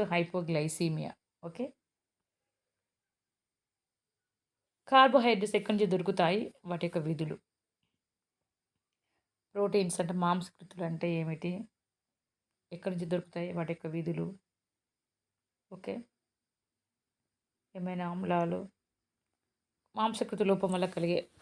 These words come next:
సమస్యలు ఏమిటి? క్వాషియోకర్, ఓకే, అదేవిధంగా కొవ్వులు,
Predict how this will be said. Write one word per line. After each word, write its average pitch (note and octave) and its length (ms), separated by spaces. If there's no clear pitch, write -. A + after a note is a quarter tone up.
సమస్యలు F3 480
ఏమిటి? E3 240
క్వాషియోకర్, F3+ 800
ఓకే, F3+ 240
అదేవిధంగా F3 520
కొవ్వులు, G3+ 460